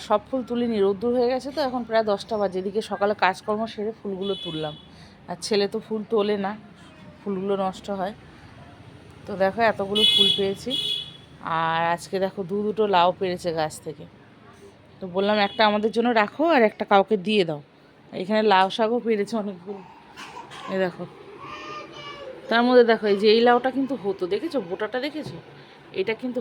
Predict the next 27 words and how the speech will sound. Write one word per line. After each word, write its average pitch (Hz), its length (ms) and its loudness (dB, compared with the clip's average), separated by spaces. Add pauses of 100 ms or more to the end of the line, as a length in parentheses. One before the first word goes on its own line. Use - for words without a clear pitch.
হতো, 175 240 -2 (760)
আর 151 80 -2 (100)
এইগুলো 240 240 4 (100)
হতো 170 240 -4
না। 147 60 -12 (220)
এই 175 100 -4
যে 202 140 0
বোটাগুলো 196 340 -2 (100)
সরু 196 260 0
সরু, 254 160 0 (260)
এইগুলো 226 280 4
হতো 165 160 -6 (100)
না, 147 40 -12 (720)
কিন্তু 214 220 -4 (100)
এই 196 100 8
লাউটা 196 240 2 (100)
হতো। 170 260 -4 (600)
এই 180 60 2 (100)
ডগাটা 190 340 4
কেটে 208 220 2
ফেলেছে, 220 340 4
এর 202 120 2
মধ্যেই 208 340 0
ছিল। 214 160 0 (2000)
তো 196 60 -10 (160)
আমগুলোও 214 460 2
কুড়িয়েছে 214 360 -4